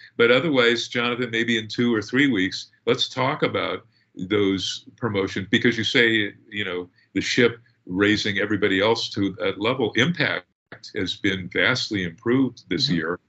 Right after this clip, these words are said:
Speaker 1: with the addition, particularly the New Japan guys, but they brought in Killer Kyle, a female, and, uh, or is it Killer Kelly? Killer Kyle, Killer Kelly.
Speaker 2: Well, hey, we're, we're almost out of time for the show
Speaker 1: But,
Speaker 2: this week,
Speaker 1: but
Speaker 2: so.
Speaker 1: it's,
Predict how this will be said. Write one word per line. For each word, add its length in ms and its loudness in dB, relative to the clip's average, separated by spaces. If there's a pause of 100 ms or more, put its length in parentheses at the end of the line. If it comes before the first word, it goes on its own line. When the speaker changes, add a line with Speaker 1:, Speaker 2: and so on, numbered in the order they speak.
(140)
Speaker 1:
with 140 4
the 80 4
addition, 380 2 (220)
particularly 440 2
the 120 0
New 140 0
Japan 500 -6
guys, 300 -10
but 160 -4 (280)
they 220 2
brought 340 2
in 120 -2
Killer 320 -2
Kyle, 640 -2 (340)
a 100 -6
female, 760 2
and, 380 -6
uh, 320 -2
or 120 -4
is 140 -8
it 60 -6
Killer 260 4
Kelly? 460 -4 (760)
Killer 180 2
Kyle, 340 -2
Killer 280 2
Kelly. 420 0
Speaker 2:
Well, 160 6 (100)
hey, 300 0 (300)
we're, 280 8
we're 140 10
almost 320 6
out 140 6
of 160 -6
time 400 2
for 160 4
the 100 0
show 220 6
Speaker 1:
But, 60 6
Speaker 2:
this 180 -4
week, 100 -6
Speaker 1:
but 120 6
Speaker 2:
so. 100 6
Speaker 1:
it's, 100 2